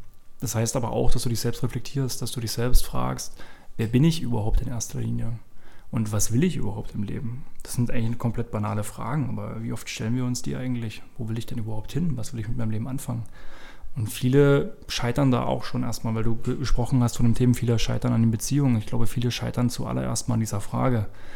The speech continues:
"Wo will ich eigentlich hin, äh, in meinem Leben?" Und dann im zweiten, "Okay, wie oder wo finde ich denn vielleicht einen Partner, mit dem ich diese Vision, die ich habe, irgendwo teilen kann?" Und das ist dann der nächste Schritt.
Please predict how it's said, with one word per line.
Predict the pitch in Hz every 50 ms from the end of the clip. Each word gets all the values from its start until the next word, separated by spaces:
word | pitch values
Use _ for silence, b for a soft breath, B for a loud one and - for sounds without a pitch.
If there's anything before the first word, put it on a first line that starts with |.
| B B B B -
"Wo | 120 107 110
will | 113
ich | 113 110 -
eigentlich | 123 117 107 113 110 110 104 -
hin, | - 127 123 110 104 - B B B B B B B B B B - -
äh, | 110 107 107 107 110 123 220 202
in | 127 107
meinem | 101 104 107 107
Leben?" | 104 107 107 107 107 107 110
Und | 107 104 101 - 110
dann | 107 110 120 131 131 123
im | 117
zweiten, | - - - 110 110 117 - 131 127 123
"Okay, | 120 - 120 113 117 113 113 120
wie | 117 113 110 104 107 110 113 113 120 127 131
oder | 123 - 107 101
wo | 110 117
finde | 113 - - 120 127 123
ich | -
denn | - 110
vielleicht | 107 - 110 101 -
einen | 113 107
Partner, | - - - 117 - 135 120
mit | 110 107 101
dem | 117 110 110
ich | 107 -
diese | - 113 107 113 110 104
Vision, | 107 107 107 113 110 117 120
die | 110 107
ich | 104 -
habe, | - 110 110 110 110
irgendwo | 107 104 104 104 101
teilen | - - 113 110 117 123
kann?" | 113 - 113 110 110 - B B B B B B B B
Und | - -
das | - 107
ist | 110 107 - -
dann | 113
der | 110 110
nächste | 113 117 113 - - 117
Schritt. | - - - 120 -